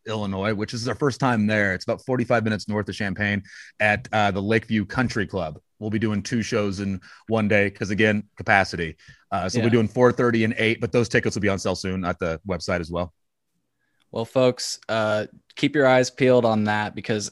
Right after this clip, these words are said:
Speaker 2: I just have to say, from a personal standpoint, I've been to multiple C U Comedy shows.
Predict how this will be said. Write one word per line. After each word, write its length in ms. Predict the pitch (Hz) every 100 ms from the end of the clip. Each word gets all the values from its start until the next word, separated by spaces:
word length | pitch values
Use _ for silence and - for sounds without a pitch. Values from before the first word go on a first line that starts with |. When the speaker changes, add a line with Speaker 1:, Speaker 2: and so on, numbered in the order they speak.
| -
Speaker 2:
I 140 | - 113
just 140 | 113
have 140 | 117 -
to 80 |
say, 400 | - - 107 101 - _ _
from 360 | - 107 101 98
a 40 | -
personal 440 | - 131 - 123
standpoint, 540 | - 120 110 113 107 73
I've 160 | 104
been 240 | 107 110 104
to 400 | - 110 104 95
multiple 760 | - 110 113 120 - - 104 101
C 180 | - 104
U 80 |
Comedy 400 | 101 104 101 101
shows. 600 | 98 - 107 101 98 -